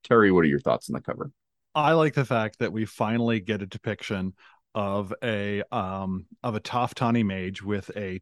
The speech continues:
Speaker 2: two-point wonder using Spirit three, um, at what appears to be a node. So this cover made perfect sense to me, but otherwise it's Rebecca Gray.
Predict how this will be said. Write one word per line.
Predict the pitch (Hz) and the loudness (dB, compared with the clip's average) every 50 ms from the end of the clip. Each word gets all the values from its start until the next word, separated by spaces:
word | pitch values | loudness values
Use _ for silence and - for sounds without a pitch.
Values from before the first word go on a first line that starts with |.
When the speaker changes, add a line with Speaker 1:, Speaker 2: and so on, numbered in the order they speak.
| _ - | _ -10
Speaker 2:
two-point | - - 131 127 131 127 - - 120 110 110 107 107 104 - _ _ - - - _ _ - | -4 0 2 2 2 0 -2 0 2 2 2 2 0 -2 -4 _ _ -20 -20 -20 _ _ -10
wonder | 104 107 120 135 127 120 110 107 101 92 92 92 90 _ _ _ _ _ | -4 0 2 4 4 6 4 4 2 2 0 -4 -6 _ _ _ _ _
using | - 101 95 98 104 104 101 101 101 90 104 101 98 95 95 95 98 | -12 -8 -6 -2 -2 -2 -2 -2 -2 -2 -2 -2 -2 -2 -4 -4 -4
Spirit | - - - - - - 113 113 113 110 104 - - | -4 -4 -6 -4 0 2 2 4 4 2 2 0 -4
three, | - - - - - 107 92 101 104 92 85 82 80 - - - _ _ _ _ _ _ _ _ _ - | -14 -18 -14 -10 -8 -6 -2 -2 -2 -2 -2 -4 -10 -14 -16 -20 _ _ _ _ _ _ _ _ _ -4
um, | 113 101 95 95 95 98 - | -2 -2 -2 -2 -2 -4 -4
at | - 113 - - | -4 -4 -2 0
what | 117 117 110 | 0 0 0
appears | - - 120 110 104 98 - | 0 0 0 0 0 0 -2
to | - 117 | -2 -2
be | 95 107 101 95 | 0 0 0 0
a | 90 | -2
node. | 87 87 90 82 80 78 76 67 - - - | -2 -2 -4 -4 -6 -6 -8 -12 -14 -16 -12
So | - - - 123 | -6 -2 -2 -2
this | 104 - - 226 208 - | 2 6 4 4 4 4
cover | - - - - 170 175 147 151 | -4 -4 0 2 2 4 4 4
made | 127 135 131 120 95 - | 4 4 2 2 0 -4
perfect | - - 147 147 - 131 123 - - | -2 2 2 2 2 0 -6 -6 -4
sense | - - 120 110 104 104 - | -2 0 0 0 0 -2 -2
to | - - 110 | -2 -2 -2
me, | 95 90 85 85 - | -2 -4 -6 -6 -4
but | - 190 | -2 0
otherwise | - 226 226 226 208 185 180 196 175 - | 4 4 4 4 4 2 2 2 0 0
it's | 170 - 175 | -4 -4 -4
Rebecca | 170 147 170 156 143 - 143 | 0 2 2 2 2 0 -4
Gray. | 110 123 117 107 95 85 - | 0 2 2 2 2 0 -4